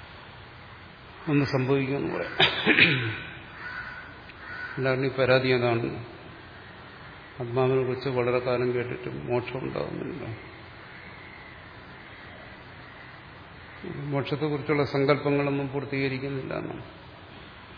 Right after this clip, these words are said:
ഇതുപോലെ ആയിരിക്കും പൂർവക്ഷിയാണെന്ന് പറയുന്നത്.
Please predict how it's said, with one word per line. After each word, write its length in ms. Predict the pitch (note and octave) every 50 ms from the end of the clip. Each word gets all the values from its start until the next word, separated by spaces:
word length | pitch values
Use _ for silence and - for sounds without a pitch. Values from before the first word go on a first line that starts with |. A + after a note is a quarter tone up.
| - - - - - - - - - - - - - - - - - - - - - - - - - - - - - - - - - - - - - - - - - - - - - - - - -
ഇതുപോലെ 500 | - - D3 C3+ D3+ C#3+ D#3 D#3+ D3+ D3
ആയിരിക്കും 400 | C#3 C3+ C3+ C3 C3 B2+ C3 B2
പൂർവക്ഷിയാണെന്ന് 680 | B2 C3+ C#3 C#3+ C#3+ C3+ - C#3+ C#3+ C#3 C3+ C3 A#2+ C2+
പറയുന്നത്. 520 | - - D3 D3+ - - - - - -